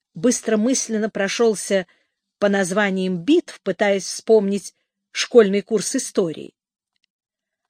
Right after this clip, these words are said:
«А в битве при Омдурмане вы тоже участвовали, сэр Юстас?» Сэр Юстас Гаруэлл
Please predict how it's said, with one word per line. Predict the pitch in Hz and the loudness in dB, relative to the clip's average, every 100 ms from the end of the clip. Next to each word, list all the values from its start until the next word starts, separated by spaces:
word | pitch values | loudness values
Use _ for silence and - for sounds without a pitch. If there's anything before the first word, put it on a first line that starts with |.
| _ _ _ | _ _ _
«А | - 254 | 4 4
в | 233 | 4
битве | 214 330 403 - 330 | 2 2 2 0 -2
при | - 320 320 302 _ _ _ | 0 2 2 2 _ _ _
Омдурмане | 240 247 226 240 269 254 269 269 269 285 _ _ _ _ _ _ | 4 4 4 2 2 0 -2 -4 -4 -8 _ _ _ _ _ _
вы | 180 285 | 0 2
тоже | 254 220 214 | 6 4 4
участвовали, | 269 - 311 320 - 302 302 | -2 0 0 0 -2 0 0
сэр | - 294 | 2 2
Юстас?» | 294 294 294 - 277 - - _ _ _ _ _ _ _ _ _ _ _ _ | 2 0 -2 -4 -6 -6 -12 _ _ _ _ _ _ _ _ _ _ _ _
Сэр | - - 196 208 202 - | -14 0 4 4 2 -4
Юстас | 175 208 - - 180 | -2 -2 -2 -6 -4
Гаруэлл | 175 226 254 202 160 - | 2 2 4 2 -2 -6